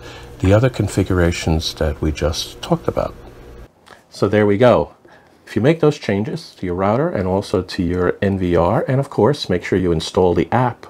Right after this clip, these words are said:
appropriately on your phone, on your smartphone,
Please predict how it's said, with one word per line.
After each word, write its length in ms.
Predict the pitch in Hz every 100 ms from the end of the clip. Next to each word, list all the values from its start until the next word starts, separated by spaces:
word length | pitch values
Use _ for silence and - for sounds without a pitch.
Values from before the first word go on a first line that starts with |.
| -
appropriately 720 | - - 87 - 85 92 90 -
on 240 | 101 92 87
your 220 | 78 69
phone, 440 | - 147 92 90
on 140 | 82 76
your 140 | 67 - -
smartphone, 640 | - 120 - 78 78 80